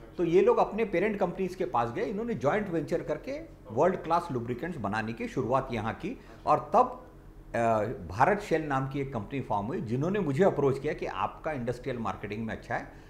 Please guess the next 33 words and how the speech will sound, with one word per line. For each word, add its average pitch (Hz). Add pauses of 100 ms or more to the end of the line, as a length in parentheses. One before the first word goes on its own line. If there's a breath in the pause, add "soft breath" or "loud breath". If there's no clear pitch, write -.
(140)
आप 135
हमारे 117
प्रोडक्ट 98
मार्केट 85
कीजिए। 113
But 139
मैंने 143
उनको 175
कहा, 180
"मैं 175
कैपिटल 143
मार्केटिंग 117
करता -
हूँ, 196
कैपिटल 147
इक्विपमेंट 101
की, -
अ, - (640 loud breath)
कंज्यूमेबल्स 147
में 127
नहीं 113
हूँ।" 220
But 156
उन्होंने 151
मुझे 143
इंसिस्ट 139
किया 165
कि, 165
"नहीं, 127
आप 123
कर 139
सकते 143
हैं।" 143